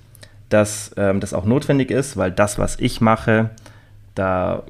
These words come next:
gibt's auch Leute, die studiert haben. Und, ähm, ich bin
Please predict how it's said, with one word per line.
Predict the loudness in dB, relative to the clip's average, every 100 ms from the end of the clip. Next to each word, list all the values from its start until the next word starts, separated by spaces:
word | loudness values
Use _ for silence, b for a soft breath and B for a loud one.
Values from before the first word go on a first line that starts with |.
| -18 -12
gibt's | -2 4
auch | 4
Leute, | 4 2
die | 0
studiert | 0 2 2 2
haben. | 4 4 4 0 -2
Und, | -4 -2 -2 -4 -8
ähm, | -6 -4 -4 -4 -4
ich | -6 -6 -4
bin | -2 -2 -4